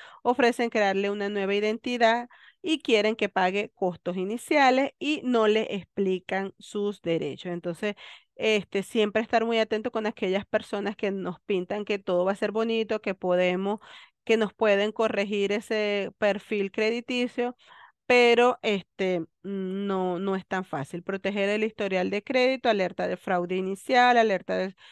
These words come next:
de fraude extendida, congelación de crédito y bloqueo del crédito. Y su historial de crédito no debe ser su futuro. Si tienen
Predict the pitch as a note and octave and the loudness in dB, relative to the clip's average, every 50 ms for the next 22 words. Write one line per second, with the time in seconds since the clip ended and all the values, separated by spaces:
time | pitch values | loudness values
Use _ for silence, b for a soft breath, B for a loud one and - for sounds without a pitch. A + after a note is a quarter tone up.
0 | B B B B _ _ - G3 G#3 G3+ G3 G3 - G#3 F#3+ F#3 F#3 F#3+ F#3+ F#3+ | B B B B _ _ 0 2 2 2 2 2 0 0 2 2 0 -2 -4 -4
1 | - G3 F#3+ G3+ G#3 B3+ B3+ B3+ C4 B3 - - B3 G#3+ A3 F#3 F#3 F#3+ F#3 - | -6 -6 -6 -6 -4 -4 -2 0 0 0 -2 -4 -4 -4 -2 -2 -2 -2 -4 -6
2 | - F#3 F3+ F#3 F#3+ G#3 - - B3+ B3+ B3 B3+ B3+ - B3+ - - - - A3 | -8 -8 -6 -6 -6 -6 -4 -2 0 0 0 0 0 -2 -6 -8 -8 -8 -8 -8
3 | A3 F#3+ F#3 F#3+ F#3+ F3+ F3+ - - F3 E3+ F3 F#3 G#3 A3+ - - C#4 D#4 D4+ | -6 -4 -2 0 0 0 -2 -4 -6 -4 -4 -2 -4 -6 -6 -6 -4 -2 -2 -2
4 | E4 D#4+ - - - - b b b b b b b b _ - E4+ F4 F4 - | -2 -4 -6 -10 -14 -14 b b b b b b b b _ 0 2 2 2 2
5 | A#4 - _ - - - C4+ C4 - _ B3 A3+ G#3 G#3 G3 G3+ A3 A3 A3+ A3+ | 0 -2 _ -12 -6 -6 -6 -6 -4 _ 0 2 2 2 2 2 0 0 -2 -2
6 | A3+ - A3 G#3+ A3 A#3 - A3 G3+ F3+ E3+ F3 F3 F3 F3+ F3+ - - F#3+ F3 | 0 0 0 0 -2 -2 -4 -6 -6 -4 -4 -4 -4 -4 -4 -6 -6 -6 -6 -6
7 | F3 E3+ - - - A#3 G#3+ F#3+ - - E3+ E3 - - - - - - - - | -6 -8 -10 -10 -8 -8 -8 -6 -6 -8 -10 -10 -8 -12 -12 -10 -10 -12 -8 -2
8 | - D#4 D4 - _ - D4+ D#4 E4 F4 G4+ | 0 0 0 0 _ 2 2 4 4 4 4